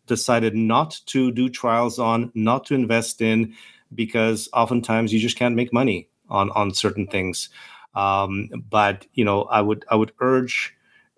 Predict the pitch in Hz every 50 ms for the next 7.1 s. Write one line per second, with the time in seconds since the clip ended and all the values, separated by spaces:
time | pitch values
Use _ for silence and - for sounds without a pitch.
0 | _ _ _ _ - - - 120 113 113 120 113 - - 110 110 - - 120 110
1 | 110 110 104 107 123 - - 113 113 - - 147 - 170 135 123 113 127 123 113
2 | 104 101 101 104 107 107 - - 110 107 107 107 107 113 123 131 131 - - _
3 | - 123 113 117 117 - 113 110 120 113 107 107 110 107 104 - 104 101 98 -
4 | - 110 92 92 107 101 104 104 95 92 87 90 - - - - 120 110 - 117
5 | 104 95 95 117 120 123 - - - 117 101 95 113 117 113 - - 117 110 104
6 | 104 98 - 104 98 92 104 101 92 - 104 98 90 90 - - 101 95 90 87
7 | - -